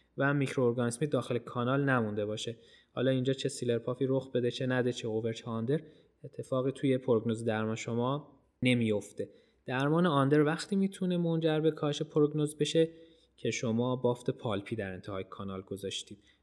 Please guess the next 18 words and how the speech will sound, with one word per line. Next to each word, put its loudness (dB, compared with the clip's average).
ولی -4
اگه 2
حین 2
آبچوریشن 2
حالا -4
کمی -8
کوتاه -8
برگشت -6
و -10
حالا -8
درمان -2
شما -4
یک 0
میلیمتر -2
آندر -2
شد، 0
اتفاقی -4
نمیفته. -10